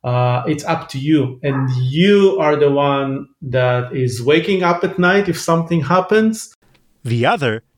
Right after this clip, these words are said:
Speaker 2: is control, a way for developers to see what's going on in production and how their code actually behaves in the real world.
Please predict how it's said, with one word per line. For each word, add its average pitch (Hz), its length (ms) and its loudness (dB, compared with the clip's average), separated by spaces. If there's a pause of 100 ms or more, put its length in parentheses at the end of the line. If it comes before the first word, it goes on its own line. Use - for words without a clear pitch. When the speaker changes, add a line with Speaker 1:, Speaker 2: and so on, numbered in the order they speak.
Speaker 2:
is 139 300 -2
control, 165 680 -2 (320)
a 139 80 0
way 214 240 4
for 165 180 -6
developers 165 600 0
to - 120 -12
see 190 420 2
what's 180 340 -2
going 147 320 2
on 113 420 0
in 101 140 -8
production 196 680 0 (300)
and 107 220 -2
how 151 300 2
their 104 240 -6
code 190 460 4 (140)
actually 123 520 -2
behaves 131 640 0 (200)
in 160 120 0
the 160 120 2
real 92 260 -2
world. 127 440 -2